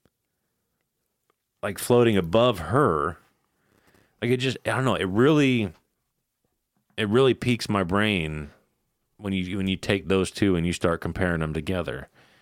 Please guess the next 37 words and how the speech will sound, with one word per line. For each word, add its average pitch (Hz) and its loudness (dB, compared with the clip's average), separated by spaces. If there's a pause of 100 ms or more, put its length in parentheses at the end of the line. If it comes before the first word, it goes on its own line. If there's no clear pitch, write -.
(160)
'Cause 107 2
I 104 4
just 101 -2
feel 123 4
like 107 4
there's 95 2
a 92 2
lot 101 2
of 85 2 (360)
parallels 95 2
there. 78 0 (1600)
And 92 0
whether 110 4
or 107 2
not 110 0
they 107 2
knew, 101 4 (580)
I 98 -6
kinda 110 0
feel 110 2
like 90 2
they're 90 2
connected 90 -2
somehow. 78 -2 (800)
I 92 0
may 107 2
not 101 0
be 98 4
explaining 95 2
it 95 0 (600)
the, 85 0
the 92 -2
best 95 0
way, 110 2
but 87 -2
I 78 -2
just, 87 -6